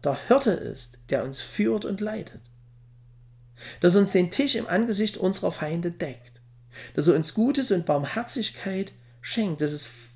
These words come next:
dass es uns folgt ein Leben lang.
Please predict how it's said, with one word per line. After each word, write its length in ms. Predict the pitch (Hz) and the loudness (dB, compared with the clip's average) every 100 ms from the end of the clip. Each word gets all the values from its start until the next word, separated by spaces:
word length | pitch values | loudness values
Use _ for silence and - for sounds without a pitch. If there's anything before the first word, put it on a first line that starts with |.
| - - - - - - - | -20 -20 -20 -20 -20 -20 -8
dass 260 | 160 170 - | -6 -4 -4
es 220 | 165 - | -4 -2
uns 280 | - 175 - | 0 -2 -2
folgt 460 | - 214 196 - | -6 -2 -2 -2
ein 260 | - 156 156 | 0 0 2
Leben 480 | 165 202 220 220 208 | 2 0 0 -2 -4
lang. 360 | - 185 156 | -4 -8 -10